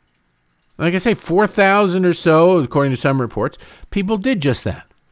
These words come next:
They changed it. If you were a registered independent beforehand,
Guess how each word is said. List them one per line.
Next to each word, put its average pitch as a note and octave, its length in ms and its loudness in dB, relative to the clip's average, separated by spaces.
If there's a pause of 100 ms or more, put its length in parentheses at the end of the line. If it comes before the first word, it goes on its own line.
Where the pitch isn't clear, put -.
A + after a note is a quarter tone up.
(520)
They E3+ 100 2
changed A#3+ 380 0
it. - 80 -4
If C3 120 -2
you G#3 120 2
were G#3+ 100 10
a D#3+ 140 8
registered F3+ 500 2
independent E3+ 640 2
beforehand, D#3+ 840 2